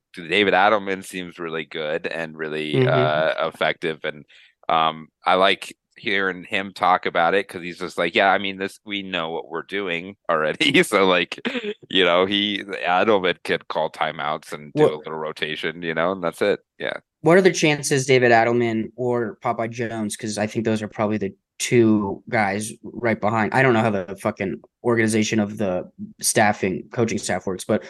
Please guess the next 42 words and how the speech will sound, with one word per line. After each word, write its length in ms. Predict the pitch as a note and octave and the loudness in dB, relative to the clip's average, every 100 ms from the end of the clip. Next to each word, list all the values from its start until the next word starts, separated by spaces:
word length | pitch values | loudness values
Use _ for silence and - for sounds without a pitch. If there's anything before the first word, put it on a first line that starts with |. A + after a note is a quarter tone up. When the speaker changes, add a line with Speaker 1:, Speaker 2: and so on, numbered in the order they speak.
| - | -12
Speaker 1:
Mm-hmm. 100 | - | 4
Speaker 2:
what 100 | E3 | 6
are 20 | |
the 80 | E3+ | 6
chances, 440 | E3+ D3+ D3 B2+ - | 4 2 2 -2 -2
I 80 | B2+ | 2
was 100 | A#2+ | 2
just 140 | B2 | 2
thinking 160 | - A#2+ | 2 2
about 180 | G#2+ G#2 | 2 -2
this, 240 | G#2+ G#2+ - | -4 -8 -6
that 160 | A#2+ | -6
David 280 | G#2+ A#2+ A#2 | -2 0 2
Adelman 380 | A2+ A2 A2 G#2+ | 2 2 2 -2
and 200 | G#2 G2 - | -4 -8 -4
Popeye 220 | A2+ G#2+ | -2 -2
Jones 280 | A2 G#2+ G2+ | -2 -2 -4
get 200 | - G2+ | -4 -4
picked 220 | A#2+ - | -4 -4
up 200 | G#2 E2+ _ - - _ | -4 -4 _ -20 -20 _
or 420 | - A#2 G#2+ G2+ - | 0 2 4 2 -2
start, 380 | - C3+ A2+ - | -2 2 2 2
uh, 180 | A2+ A#2+ | -2 0
get 180 | C3 | 0
a 60 | A#2+ | 2
head 160 | A#2 A#2+ | 0 -2
coaching 300 | A#2+ A2 A2+ | -2 -4 -4
job 220 | A2 G2+ | -2 -2
in 100 | G#2+ | -2
Houston 600 | G#2 A#2+ A2 - A2 G#2 | -2 -2 -4 -2 -2 -2
or 260 | F#2 G#2+ G#2 | -2 -2 -2
Orlando 720 | A2 A2 G#2+ G#2 G#2 G2+ G2 | -2 -2 -2 -2 -2 -2 -2
or 300 | F#2 - G#2 | -6 -6 -6
Charlotte 460 | G#2 - G2 F2+ - | -4 -4 -4 -6 -10
next 320 | - D2+ - - | -12 -12 -12 -10
year 280 | - - - | -10 -12 -10
in, 200 | - A#2+ | -4 -2
in 240 | B2 B2+ | 2 4
the 60 | B2 | 6
way 200 | A#2+ A2+ | 4 4
that, 300 | A2+ G#2 G#2 _ _ _ _ - | 2 -2 -4 _ _ _ _ -4
um, 440 | A2+ G#2+ G#2+ - | 0 0 0 -4